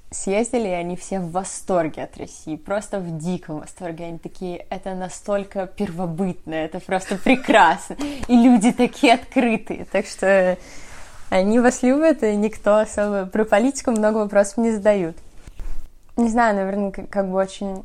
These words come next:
очевидные вещи, но, наверное, самое простое, самое очевидное и в то же время самое правдивое — это не стоит бояться, на самом деле. Это стоит пробовать, и это сложно, но это приносит намного больше в итоге.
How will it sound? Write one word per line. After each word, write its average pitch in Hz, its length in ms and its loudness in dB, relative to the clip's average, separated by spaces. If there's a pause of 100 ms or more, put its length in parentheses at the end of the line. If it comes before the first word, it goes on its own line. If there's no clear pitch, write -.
(100)
очевидные 190 640 -6
вещи, 202 420 -8
но, 196 400 -6
наверное, 185 340 -6
самое 185 480 -10 (280)
простое, 190 760 -6 (320)
самое 190 320 -6
очевидное 190 420 -6
и - 20 -10
в 185 40 -12
то 190 120 -2
же 180 80 -6
время 175 340 -8
самое 175 360 -8
правдивое — 180 600 -4
это 202 140 -8
не 190 280 -8
стоит 175 300 -4
бояться, 180 560 -8
на 180 100 -10
самом 170 300 -10
деле. 185 260 -10 (600)
Это 196 200 2
стоит 170 400 0 (120)
пробовать, 220 600 -4
и - 40 -4
это 175 200 -6
сложно, 262 600 0
но 190 400 -2
это 180 200 -4
приносит 185 540 -2
намного 175 360 -4
больше 185 460 -6
в 196 100 -6
итоге. 175 440 -8